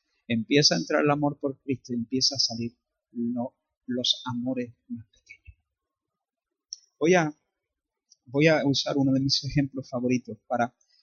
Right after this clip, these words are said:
para explicar un poco mejor cómo funciona este tema. Tengo un método,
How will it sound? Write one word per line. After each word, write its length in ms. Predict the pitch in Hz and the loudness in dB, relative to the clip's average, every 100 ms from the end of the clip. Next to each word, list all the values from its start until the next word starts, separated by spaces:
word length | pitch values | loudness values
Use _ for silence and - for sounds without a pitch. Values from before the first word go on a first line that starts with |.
| _ _ _ - | _ _ _ -2
para 160 | 127 | 0
explicar 460 | 120 - 127 - 160 | 0 -2 -4 0 0
un 100 | 165 | 0
poco 240 | 147 139 | -4 -2
mejor 380 | 135 120 127 123 | -2 -2 -6 -4
cómo 180 | 135 - | -6 -4
funciona 460 | - 127 - 180 | -2 -2 -2 -4
este 160 | - 233 | -8 -12
tema. 280 | - 170 - _ _ _ _ _ _ _ - - - - | -8 -8 -10 _ _ _ _ _ _ _ -10 -8 -8 -6
Tengo 200 | 156 156 | 0 2
un 80 | 202 | 2
método, 480 | 196 160 147 139 | 0 -2 -2 -2